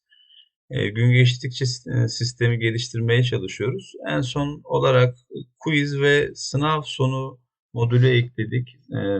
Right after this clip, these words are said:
zaman içerisinde sorular eklemeye devam edeceğiz. Nasıl kullanacağınızı kısaca anlatacağım.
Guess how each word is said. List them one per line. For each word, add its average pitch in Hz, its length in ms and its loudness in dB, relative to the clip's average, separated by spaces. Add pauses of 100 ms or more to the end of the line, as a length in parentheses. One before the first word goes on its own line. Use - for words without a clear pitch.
(160)
zaman 113 360 0
içerisinde 113 440 -2
sorular 117 480 0
eklemeye 101 520 -4
devam 95 340 -6
edeceğiz. 113 480 -4 (400)
Nasıl 180 300 -2
kullanacağınızı 156 1040 0
kısaca 131 400 2
anlatacağım. 123 720 2